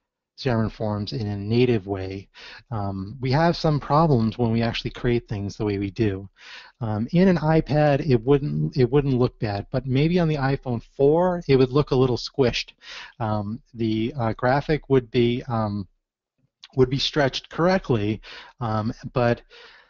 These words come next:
you know, the thing that you put behind it, whatever stack panel it was, if it was too long, it might actually go below and you wouldn't be able to see it and stuff like that. So it's definitely a technique of showing what Xamarin Forms can do.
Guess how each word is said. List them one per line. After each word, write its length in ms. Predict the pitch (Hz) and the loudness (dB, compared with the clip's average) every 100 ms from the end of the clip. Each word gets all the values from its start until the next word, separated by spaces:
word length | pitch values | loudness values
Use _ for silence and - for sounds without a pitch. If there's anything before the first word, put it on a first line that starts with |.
| _ | _
you 120 | 139 | 0
know, 120 | 120 117 | 2 0
the 120 | 117 | -2
thing 240 | - 147 | 0 2
that 80 | 135 | 2
you 160 | 117 117 | -2 -4
put 200 | 147 - | -4 -6
behind 440 | - 175 165 127 | -6 0 0 0
it, 60 | 107 | 0
whatever 260 | 117 113 | 0 0
stack 360 | - 131 117 - | 0 0 0 -2
panel 320 | 127 117 110 | 0 2 0
it 60 | 113 | 0
was, 400 | 117 113 110 117 | 2 2 2 -2
if 100 | 113 | -6
it 80 | |
was 200 | 107 101 | -6 -6
too 180 | - 113 | -6 -4
long, 600 | 104 147 156 143 139 131 | 0 4 4 4 4 2
it 120 | 120 | 0
might 220 | 110 113 110 | -2 -4 -2
actually 320 | 110 - 110 | -4 -8 -10
go 160 | 110 | -8
below 680 | 95 104 110 139 131 127 123 | -6 -2 4 4 6 4 2
and 220 | 107 104 | -2 -6
you 100 | 104 | -4
wouldn't 220 | 104 101 | -4 -6
be 80 | 104 | -8
able 160 | 98 95 | -10 -10
to 40 | |
see 380 | - - 139 131 | -8 -4 0 4
it 160 | 123 107 | 2 0
and 140 | 101 | -6
stuff 260 | - 107 110 | -6 -6 -6
like 140 | 92 | -8
that. 240 | 110 104 | -6 -6
So 260 | - 104 98 - - - - - | -8 -10 -10 -12 -18 -18 -6 -2
it's 160 | 127 | 0
definitely 400 | 190 190 202 175 | 2 2 4 2
a 40 | 147 | 2
technique 600 | - 131 127 123 123 - - | 0 -4 2 2 2 -2 -2
of 380 | 123 113 104 - _ | 2 2 0 -10 _
showing 400 | - 139 123 120 | -6 0 2 2
what 280 | 113 120 120 | 2 2 0
Xamarin 340 | 123 117 113 | -2 0 0
Forms 240 | - 113 104 | -2 -4 -4
can 160 | 110 | -6
do. 520 | 101 185 175 139 127 | 2 6 8 8 6